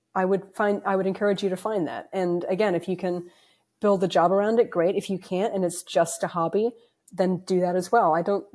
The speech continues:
that, those things that you enjoy, they're not, don't view them as unnecessary or,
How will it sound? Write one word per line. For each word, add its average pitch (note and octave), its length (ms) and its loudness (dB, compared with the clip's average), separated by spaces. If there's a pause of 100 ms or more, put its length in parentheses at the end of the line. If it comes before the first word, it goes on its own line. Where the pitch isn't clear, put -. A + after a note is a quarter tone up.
(120)
that, F#3+ 240 2 (480)
those G#3+ 180 2
things A#3+ 220 2
that A3+ 100 -2
you A3+ 140 6
enjoy, G3 640 2 (140)
they're F#3+ 220 2
not, G3 600 -4 (1200)
don't G#3+ 280 -2
view G#3 200 -2
them G3+ 280 0
as F3+ 520 0
unnecessary E3 800 -4
or, D#3+ 440 -2